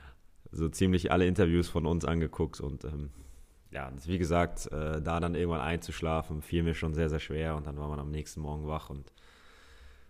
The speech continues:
man kommt in die Kabine, man sieht die Jungs und es war irgendwie so, <laughs> jeder hat sich angegrinst, alle haben sich umarmt, ähm, das war so ein Gefühl, dass, dass man wusste, man hat zusammen was ganz, ganz Großes erreicht, ähm,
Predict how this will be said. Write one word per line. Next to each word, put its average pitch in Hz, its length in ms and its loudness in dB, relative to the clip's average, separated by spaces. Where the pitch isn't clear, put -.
man 85 140 -6
kommt 101 220 4
in 101 60 4
die 98 100 4
Kabine, 101 400 6
man 92 180 6
sieht 90 160 2
die 92 100 6
Jungs 90 360 6
und 82 180 0
es 76 160 -6
war 78 100 2
irgendwie 82 260 6
so, 80 280 4
<laughs> - 20 6
jeder 85 240 8
hat 85 100 2
sich - 180 0
angegrinst, 85 680 4
alle 85 200 6
haben 85 160 6
sich 76 160 -4
umarmt, 78 500 0
ähm, 76 280 -2
das 78 160 -6
war 80 140 2
so 78 60 0
ein 80 80 0
Gefühl, 82 440 2
dass, - 280 -4
dass 69 300 -6
man 78 180 0
wusste, 90 260 4
man 80 160 2
hat 80 140 -2
zusammen 85 320 2
was 78 180 0
ganz, 90 240 0
ganz 85 220 0
Großes 90 360 4
erreicht, 80 480 2
ähm, 76 300 -2